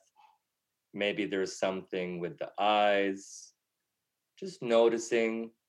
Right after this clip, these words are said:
how things change. Now that you've done that on the left leg, can you begin to do the same movement on the right leg? Just a little bit of left and right very slowly. And pause.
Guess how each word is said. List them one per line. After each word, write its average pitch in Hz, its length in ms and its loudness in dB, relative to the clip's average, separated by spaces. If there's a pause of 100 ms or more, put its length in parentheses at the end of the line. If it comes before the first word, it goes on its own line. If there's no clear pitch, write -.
(220)
how 95 480 2
things 90 360 -6
change. 73 680 -14 (1300)
Now 135 160 2
that 139 200 2
you've 123 160 -4
done 107 300 2
that 98 180 2
on 90 160 -2
the 85 100 -4
left 82 380 -6
leg, 143 360 2
can 107 180 -10
you 101 80 -8
begin 92 460 -6
to 87 120 -12
do 87 160 -6
the 85 140 -12
same 139 420 -2
movement 92 680 -6
on 85 200 -8
the 85 80 -4
right 80 360 -6
leg? 101 320 -2 (600)
Just - 280 -10
a 151 60 2
little 117 280 4
bit 113 180 2
of 110 160 -2
left 98 360 0
and 101 140 -4
right 95 280 0
very 87 240 -2
slowly. 87 680 -2 (920)
And 135 180 -2
pause. 82 680 -2